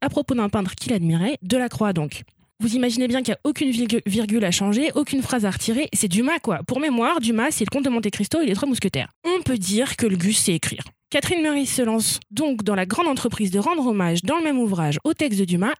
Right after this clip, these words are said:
et à l'œuvre de Delacroix. Pour mémoire et entre autres chefs-d'œuvre incroyables, Delacroix, c'est le tableau La liberté guidant le peuple. Oui, rien que ça.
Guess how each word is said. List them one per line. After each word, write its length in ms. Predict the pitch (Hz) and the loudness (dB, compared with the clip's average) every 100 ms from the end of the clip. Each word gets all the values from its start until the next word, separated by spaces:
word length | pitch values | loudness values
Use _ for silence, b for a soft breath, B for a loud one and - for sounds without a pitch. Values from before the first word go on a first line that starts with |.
| - | -2
et 140 | 381 - | -2 0
à 100 | 240 | -2
l'œuvre 160 | 247 254 | 0 0
de 100 | 226 | 0
Delacroix. 400 | 208 175 - - b b b b - | 0 -2 -6 -10 b b b b -4
Pour 160 | 330 | -2
mémoire 400 | 302 269 262 240 208 | 0 0 0 0 0
et 100 | 214 | 0
entre 240 | 233 - | 0 -2
autres 400 | 254 - - - | -4 -4 -8 -4
chefs-d'œuvre 400 | 190 254 220 196 - | 0 0 0 0 -2
incroyables, 520 | 262 - 196 233 277 | -4 -2 0 2 0
Delacroix, 520 | 202 247 214 - 320 320 | 0 0 0 0 0 0
c'est 120 | 254 | -2
le 80 | 254 | -2
tableau 280 | 254 220 330 | 0 0 0
La 100 | 254 | 2
liberté 320 | 220 220 349 | 0 0 0
guidant 160 | 262 233 | 0 0
le 80 | 202 | 0
peuple. 260 | 127 - - _ | -4 -6 -16 _
Oui, 300 | 233 226 285 - _ _ _ _ | 0 0 -2 -8 _ _ _ _
rien 220 | 208 226 202 | -2 0 0
que 60 | |
ça. 120 | - | -4